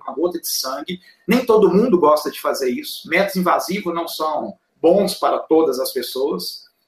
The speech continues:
Você precisa da autorização dela pra fazer isso, inclusive. E aí a gente utiliza outro controle. Então, o treinador, ele tem que ter algum método de controle do treinamento dele. E aí você me pergunta assim,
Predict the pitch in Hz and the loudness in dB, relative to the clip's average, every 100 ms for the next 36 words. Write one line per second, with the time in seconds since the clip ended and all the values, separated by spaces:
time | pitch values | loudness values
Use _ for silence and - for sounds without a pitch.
0 | _ - 165 - 202 165 160 156 143 139 | _ -6 -4 0 2 2 2 0 0 0
1 | - 151 139 147 147 131 131 120 123 127 | 0 -2 0 0 0 -4 -8 -6 -4 -4
2 | - 131 - 113 113 127 143 165 _ _ | -6 -10 -8 -4 -2 -2 -4 -8 _ _
3 | - 240 226 247 240 - - 226 226 214 | -4 0 2 0 -2 -6 -8 -8 -2 -2
4 | - 233 208 175 135 143 180 247 - 262 | -2 -4 -4 -2 -2 -2 -2 -2 2 2
5 | 240 180 226 247 226 247 262 - 226 214 | 2 2 0 -2 -4 -6 -6 -4 0 0
6 | 190 254 220 185 - 196 190 190 202 180 | -2 -4 0 0 0 -6 -10 -6 -4 -2
7 | 180 214 208 185 175 185 170 - 151 - | 2 2 2 -4 -4 -2 -2 -4 -12 -18
8 | - 110 92 - _ _ _ _ 202 233 | -8 -6 -6 -12 _ _ _ _ 2 2
9 | 240 233 233 214 185 180 170 139 117 | 2 2 2 2 0 -2 -4 -8 -10